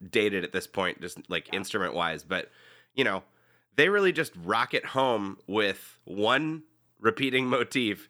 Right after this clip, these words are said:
Speaker 1: the da-la-la-la-la-la, and then throughout the episode, like you said, like, in subtle ways, all of the music kinda has the da-la-la-la-la-la.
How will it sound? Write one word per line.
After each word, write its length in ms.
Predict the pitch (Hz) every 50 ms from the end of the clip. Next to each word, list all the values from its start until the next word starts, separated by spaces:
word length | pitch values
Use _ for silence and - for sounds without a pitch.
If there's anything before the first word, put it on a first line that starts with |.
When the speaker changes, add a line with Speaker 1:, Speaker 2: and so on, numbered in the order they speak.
| _ -
Speaker 1:
the 140 | - 110 107
da-la-la-la-la-la, 1000 | 95 - 120 120 123 120 110 104 101 110 120 123 123 113 98 95 87 85 85 - - - _ _ _ -
and 140 | 117 123 127
then 160 | 123 120 117
throughout 340 | - - 127 131 131 135 -
the 120 | - 110 120
episode, 420 | 139 - 131 117 - 113 101 92
like 180 | 98 101 98 -
you 80 | 92
said, 380 | - - - 131 110 95 82 - _ - - _ _ _ _ _
like, 200 | 101 110 101 - -
in 180 | - 117 113
subtle 340 | - - - 143 143 127 113 110
ways, 340 | 120 123 117 107 98 87 -
all 280 | - 101 104 113 117
of 100 | 117 104
the 80 | 98 104
music 420 | 104 104 107 104 95 104 - -
kinda 220 | - - 110 98 95
has 280 | 92 107 120 123 120 107
the 100 | 107 98
da-la-la-la-la-la. 1000 | - - 110 98 95 95 92 90 90 90 95 92 90 85 82 82 80 80 78